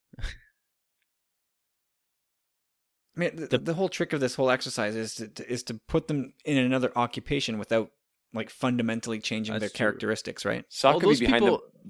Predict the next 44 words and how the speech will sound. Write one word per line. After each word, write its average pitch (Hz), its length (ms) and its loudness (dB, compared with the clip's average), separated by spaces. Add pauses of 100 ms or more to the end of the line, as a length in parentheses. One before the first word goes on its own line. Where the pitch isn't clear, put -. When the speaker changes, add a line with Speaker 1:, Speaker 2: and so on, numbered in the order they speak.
Speaker 3:
the, 123 100 -12
Saw 143 200 6
could 160 120 0
be 147 80 4
behind 117 280 2
the 104 40 2
bar 104 220 8
at 92 100 6
Mos 90 220 0
Eisley. 80 400 0 (3750)
Speaker 1:
Yeah, 160 140 -2
I 170 60 0
guess 160 160 -6
you 160 60 -2
have 165 100 -6
to. - 120 -10
You 147 120 -8
can, 202 160 -10 (100)
<laughs> - 100 -20
Speaker 3:
Bartender. 123 440 0
Speaker 1:
you 151 80 -10
gotta 170 180 0
be 151 120 -4
kind 147 180 0
of 139 100 2
unhinged 135 580 0
to, - 140 -14 (340)
to 107 120 -6
deal 123 260 2
with 107 140 -4
those 123 180 -2
people. 113 400 -6
Speaker 3:
Yeah, 127 80 2
Speaker 2:
What - 60 4
Speaker 3:
man. 135 80 8
Speaker 2:
about, 123 320 4
uh, 110 340 6 (160)
what 120 140 0
about 123 180 2 (160)
Hondo 117 440 4
as 107 120 0
a 113 60 -2
bounty 107 300 0
hunter? 101 320 -6